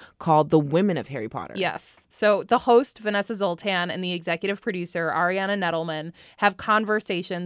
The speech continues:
Speaker 2: once a month where they bless one of the women characters from the books, and then they explain why.
Speaker 1: Mm-hmm. And this episode about Madame Pomfrey and her work and her importance and her,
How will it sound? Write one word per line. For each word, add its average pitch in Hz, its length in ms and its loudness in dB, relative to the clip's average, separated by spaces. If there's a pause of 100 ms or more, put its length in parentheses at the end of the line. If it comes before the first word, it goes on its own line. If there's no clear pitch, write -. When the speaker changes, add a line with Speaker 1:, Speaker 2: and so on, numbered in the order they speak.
(120)
Speaker 2:
once 196 220 -2
a - 20 2
month 170 380 -2 (100)
where 196 180 -2
they 185 120 -2
bless 180 580 -2
one 185 220 -2
of 180 80 -6
the 180 80 -2
women 165 240 -4
characters 160 500 -6
from 175 160 -10
the 180 80 -6
books, 277 540 0 (320)
and 220 120 0
then 202 120 0
they 180 100 -4
explain - 400 -10
why. 65 340 -10
Speaker 1:
Mm-hmm. 156 320 -2 (120)
And 165 180 2
this 202 260 0
episode 180 460 -2
about 156 200 -2
Madame 147 300 0
Pomfrey 165 520 -4 (240)
and 151 120 -2
her 180 240 0
work 175 400 0
and 147 160 -4
her 165 220 -2
importance 170 560 -4 (140)
and 170 320 -2
her, 151 280 -2